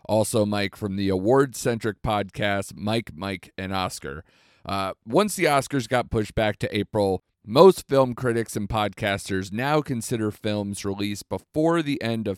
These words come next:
February as part of the twenty twenty movie season.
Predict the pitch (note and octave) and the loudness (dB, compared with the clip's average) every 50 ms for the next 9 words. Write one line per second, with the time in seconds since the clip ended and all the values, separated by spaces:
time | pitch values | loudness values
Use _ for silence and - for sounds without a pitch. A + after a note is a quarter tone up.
0 | - - A2+ A2+ G2 G#2 G#2+ G2+ G2+ G2 F#2+ F#2 F#2 F2+ F2 F#2 - _ _ _ | -4 -2 -2 -2 0 0 0 0 2 2 2 0 0 -2 -4 -6 -10 _ _ _
1 | _ _ - - G2+ G#2 G2+ G2 G2 G2 - - _ - G#2+ G#2 G#2 G#2 G2 - | _ _ -8 -4 -2 0 0 0 0 -2 -6 -10 _ -2 0 2 2 2 -2 -4
2 | _ _ F#2 F#2+ G2 F#2+ F#2+ F2+ - G#2 G2+ G2 G2+ F#2+ - - - G2 F#2+ G2+ | _ _ -4 -2 -2 -2 -4 -6 -6 -6 -4 -2 -2 -4 -4 -4 -2 -2 0 0
3 | G2 - - - E2+ E2 F2 F#2+ A#2 E3+ A#3+ A3+ E3 C3+ - - - G2 F2 E2+ | -2 -2 -4 -6 -6 -4 -4 -2 0 0 0 2 0 0 -2 0 -2 -4 -4 -4
4 | - F2 D#2 E2 | -8 -10 -10 -12